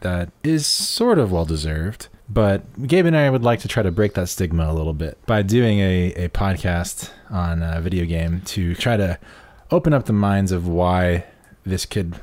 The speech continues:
be applied and pertained to all of our lives just as well as a television show or a, a movie or anything else could, music. And this particular video game just came out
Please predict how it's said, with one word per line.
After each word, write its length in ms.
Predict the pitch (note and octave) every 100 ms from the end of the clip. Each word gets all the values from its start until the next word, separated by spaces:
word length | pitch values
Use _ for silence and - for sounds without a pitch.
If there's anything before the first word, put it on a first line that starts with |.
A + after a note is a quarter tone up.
| -
be 140 | F#2
applied 420 | F#2 - G2 F2 E2+
and 120 | E2
pertained 680 | F2 - F2+ E2+ E2+ - -
to 440 | G2+ E2+ E2 F2 -
all 200 | B2 B2+
of 80 |
our 120 | A2 G2+
lives 360 | G2 F#2+ F#2
just 320 | F2+ F#2+ -
as 220 | G2 F2 F#2
well 400 | F#2 F2+ F2 E2+
as 220 | F2 F2
a 80 | E2+
television 480 | - F#2 F2 E2+
show 360 | F2 F2+ E2+ E2+
or 380 | E2+ E2+ E2+ F#2 - - - -
a, 240 | F2+ F2+
a 40 | F2
movie 540 | F#2 F#2 F2 F2 F2
or 140 | E2+
anything 340 | E2+ F2+ - F2+
else 220 | F#2 -
could, 260 | - F2 G2 - -
music. 460 | F#2 E2+ F2 - _ _ -
And 600 | A#2+ A2+ A2 G#2+ G#2+ - - _
this 280 | A#2 B2 F3+
particular 460 | - - G3+ G3+
video 260 | B2+ A2 G2
game 320 | F2 E2+ A#2+ - _ _ -
just 240 | G#2+ B2 -
came 180 | C#3 B2
out 380 | A#2+ A#2 -